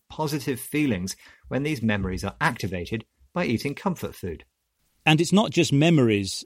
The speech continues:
Speaker 2: that are activated, but also the emotions we feel as well. If we felt happy the first time we ate the food, then hopefully we'll feel happy when we eat it again.
Speaker 1: It's not always that simple, Rob.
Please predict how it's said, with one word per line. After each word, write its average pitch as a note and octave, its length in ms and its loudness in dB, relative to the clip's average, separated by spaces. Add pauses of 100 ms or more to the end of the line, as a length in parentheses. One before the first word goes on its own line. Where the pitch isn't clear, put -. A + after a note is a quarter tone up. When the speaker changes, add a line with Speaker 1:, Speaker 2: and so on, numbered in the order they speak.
(140)
Speaker 2:
that C3 100 0
are C3+ 100 2
activated, G2+ 760 -4 (320)
but C#3+ 140 2
also E3+ 400 4
the C3+ 100 2
emotions C#3 680 2
we A2+ 80 -2
feel G#2 400 -4
as A2 120 -2
well. A#2 400 -2 (540)
If D3 160 0
we D3+ 80 2
felt - 300 -2
happy F3 420 -2
the C#3+ 100 -4
first B2+ 320 0
time B2+ 200 -2
we A#2 120 2
ate A#2 140 0
the A2 80 -8
food, E3 380 0 (380)
then D#3+ 300 2
hopefully C3 680 0 (160)
we'll D3+ 220 2
feel D3+ 280 -2
happy D3 520 -2
when C3+ 160 0
we C3+ 80 2
eat A#2+ 260 -2
it C3 80 -2
again. D3 440 0 (500)
Speaker 1:
It's - 240 -2
not F3 240 4
always D3 340 4
that B2 220 4
simple, G2+ 360 2
Rob. E2+ 300 -6